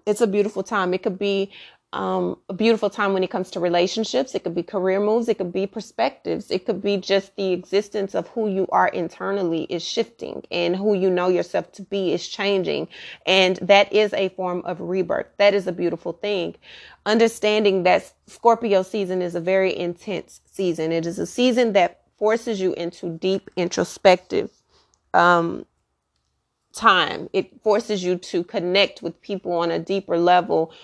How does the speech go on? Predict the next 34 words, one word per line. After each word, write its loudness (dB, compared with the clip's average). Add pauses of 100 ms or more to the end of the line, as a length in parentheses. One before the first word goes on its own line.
(140)
when -2
it -2
comes -4
to 0 (340)
relationships 2
and -2
it -2
comes -6
to -6
what 0
works -2
for -8
you. -2
What 2
do 0
you -4
want? -2 (100)
What 4
makes -2
you -2
feel 0
fulfilled? 0
What 4
is 2
it 0
internally -4
that -4
you -2
have 0
allowed 4
yourself -4
to -12
deal 4
with 2